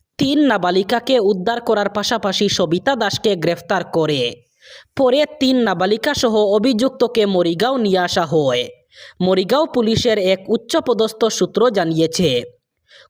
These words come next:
কোয়েম্বাটুর আদালতের অনুমতি নিয়ে সবিতা দাসকে ট্রানজিট রিমান্ডে মরিগাঁওয়ে আনা হয়। এরপর তাকে স্থানীয় আদালতে পেশ করা হলে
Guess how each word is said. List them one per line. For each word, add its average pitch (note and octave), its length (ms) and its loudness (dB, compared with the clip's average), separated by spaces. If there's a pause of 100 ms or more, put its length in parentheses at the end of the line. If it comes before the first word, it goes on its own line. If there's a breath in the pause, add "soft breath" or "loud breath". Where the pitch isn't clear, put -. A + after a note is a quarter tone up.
(140)
কোয়েম্বাটুর C#4 720 2
আদালতের G#3 580 0
অনুমতি B3 500 2
নিয়ে G3 260 2
সবিতা F#3 440 -2
দাসকে G#3+ 420 -2
ট্রানজিট A#3 540 -2
রিমান্ডে F#3 560 2
মরিগাঁওয়ে F3+ 560 0
আনা E3+ 300 0
হয়। C3+ 400 0 (720 loud breath)
এরপর C4+ 380 0 (100)
তাকে G3 280 0
স্থানীয় F#3 440 -2
আদালতে A#3+ 480 0
পেশ A3+ 300 0
করা F#3 280 0
হলে D#3+ 340 0